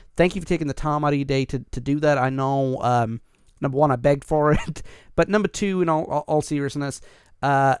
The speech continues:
you know, you gave me some really, really good albums, and I appreciate every single one of them. So,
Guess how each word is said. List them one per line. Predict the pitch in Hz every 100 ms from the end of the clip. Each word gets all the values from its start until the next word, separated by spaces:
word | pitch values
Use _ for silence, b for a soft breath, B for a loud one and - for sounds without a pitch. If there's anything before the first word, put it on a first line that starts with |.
| -
you | 143
know, | 135
you | 151
gave | 170 165
me |
some | 147 123
really, | 135 135
really | 131 127
good | 131
albums, | 131 123 127 120 117
and | - 123 123
I | 120
appreciate | 123 143 123 127 -
every | 131 127 131 123
single | - 120 117 113 110 110 b b b
one | 120 113 123
of | 101
them. | 98 - - b b
So, | - - 240 156 -